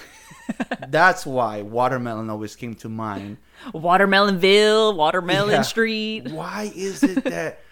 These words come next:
Speaker 2: <laughs> watermelon always comes to mind when I think of my tia Maggie? I can say Maggie, right? She's not gonna sue me, guys?
Speaker 1: No.
Speaker 2: No, okay.
Speaker 1: No.
Speaker 2: Tia Maggie, hi. Shout out.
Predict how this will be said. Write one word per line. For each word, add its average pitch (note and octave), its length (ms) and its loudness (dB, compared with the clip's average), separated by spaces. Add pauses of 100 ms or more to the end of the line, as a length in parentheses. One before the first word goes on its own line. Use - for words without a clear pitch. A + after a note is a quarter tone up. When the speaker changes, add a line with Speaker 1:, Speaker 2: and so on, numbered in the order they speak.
(120)
Speaker 2:
<laughs> - 260 -20
watermelon F3+ 640 -4
always E3+ 240 -6
comes F3 260 -12
to F#3 100 -12
mind G3 540 -6
when G3 280 -8 (300)
I E3 100 -4
think F#3+ 300 -10
of F#3+ 120 -8
my F3 140 -6
tia G3+ 260 -8
Maggie? G#3+ 560 -10 (720)
I G2+ 40 -20
can A2+ 100 -14
say G#2+ 120 -14
Maggie, G2 240 -12
right? F#2 180 -16
She's A2+ 140 -18
not A2+ 60 -12
gonna G#2 140 -14
sue A#2+ 120 -14
me, B2+ 120 -12
guys? D3 300 -20 (140)
Speaker 1:
No. E3 200 -8 (140)
Speaker 2:
No, A2+ 220 -12
okay. - 200 -14 (200)
Speaker 1:
No. - 120 -20
Speaker 2:
Tia D3+ 140 -2
Maggie, D#3 280 -2 (160)
hi. D3+ 300 -6 (220)
Shout D3 160 -4
out. C3 160 -2